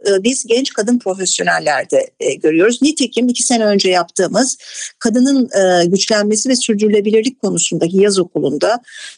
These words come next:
dünyanın neredeyse hemen her yerinden başvuru aldık ve yaklaşık kırk tane, e, uluslararası planda, e, Kanada'dan, Endonezya'dan,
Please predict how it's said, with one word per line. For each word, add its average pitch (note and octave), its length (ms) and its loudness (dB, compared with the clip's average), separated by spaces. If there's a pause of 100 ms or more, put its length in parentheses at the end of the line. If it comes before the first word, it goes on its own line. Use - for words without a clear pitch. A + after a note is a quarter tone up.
dünyanın B3 720 2
neredeyse A3+ 640 2
hemen G#3+ 320 0
her A#3+ 320 -2
yerinden E3+ 520 0
başvuru D3+ 400 -2
aldık G#3 420 -4
ve G3 60 0
yaklaşık G3 520 -2
kırk D4 240 -4
tane, F#3+ 500 0 (500)
e, F#3+ 340 2
uluslararası A3+ 640 0
planda, F3+ 680 0
e, F#3+ 180 -2
Kanada'dan, G3+ 680 0
Endonezya'dan, G3+ 1080 0